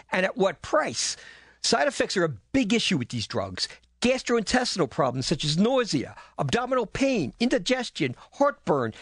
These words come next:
esophageal inflammation occur frequently in patients taking oral bisphosphonates. A major problem is that they increase the risk of atrial fibrillation. That's dangerous, which is also known as irregular heartbeats,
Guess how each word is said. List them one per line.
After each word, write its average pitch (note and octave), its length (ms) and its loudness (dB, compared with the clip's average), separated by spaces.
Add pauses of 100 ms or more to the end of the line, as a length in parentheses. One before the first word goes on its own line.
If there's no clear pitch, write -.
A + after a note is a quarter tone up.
(140)
esophageal B3 720 0 (300)
inflammation A#3+ 760 0
occur G#3 240 0
frequently F#3+ 760 -2
in B2 100 -2
patients G#3 480 -2
taking G3+ 400 -2
oral G3+ 260 2
bisphosphonates. F#3 880 0 (360)
A F#3+ 60 4
major C4+ 420 2
problem F3+ 440 0
is G#3 140 0
that G#3 200 -2
they G#3+ 160 -2 (120)
increase C#4+ 560 0
the A#3+ 140 0
risk F#3 400 0
of C#3 120 0 (200)
atrial C4 500 2
fibrillation. G#3+ 1040 0 (500)
That's - 280 -2
dangerous, G#3+ 600 2
which D3 140 0
is D#3+ 140 2
also A#3 320 2
known G3+ 280 2
as F#3 120 -2
irregular F#3+ 420 2
heartbeats, D#3 540 -2